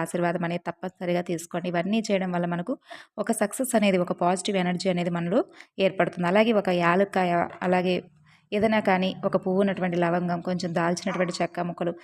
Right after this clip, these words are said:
ఇవి మూడు కలిపి ఒక ప్యాకెట్లో జేబులో కానివ్వండి, పర్సులో కానివ్వండి వేసుకొని వెళ్ళండి. ఏదైనా పనికి వెళ్ళేటప్పుడు సంకల్పం చెప్పుకొని వెళ్ళండి. అవి వేసుకొని వెళ్తే తప్పకుండా పని అయితే పూర్తవుతుంది. తర్వాత పని పూర్తయి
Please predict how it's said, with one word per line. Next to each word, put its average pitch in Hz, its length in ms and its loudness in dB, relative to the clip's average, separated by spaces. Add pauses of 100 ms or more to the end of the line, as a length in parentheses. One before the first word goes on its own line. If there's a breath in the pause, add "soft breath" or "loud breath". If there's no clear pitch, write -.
(220 loud breath)
ఇవి 226 180 2
మూడు 233 200 6 (100)
కలిపి 190 240 4 (180)
ఒక 185 80 -2 (100)
ప్యాకెట్లో 175 480 -2
జేబులో 175 360 0
కానివ్వండి, 170 480 -2
పర్సులో 175 360 -2
కానివ్వండి 180 440 0
వేసుకొని 175 340 -2
వెళ్ళండి. 165 280 -2
ఏదైనా 196 280 2
పనికి 185 260 -2
వెళ్ళేటప్పుడు 185 460 0
సంకల్పం 185 480 -2
చెప్పుకొని 180 400 -6
వెళ్ళండి. 170 340 0 (200)
అవి 180 180 0
వేసుకొని 208 380 2
వెళ్తే 185 260 0
తప్పకుండా 180 480 -4
పని 170 140 -2
అయితే 180 200 -4
పూర్తవుతుంది. 170 500 -6 (100)
తర్వాత 220 200 4 (140)
పని 202 240 4
పూర్తయి 185 340 2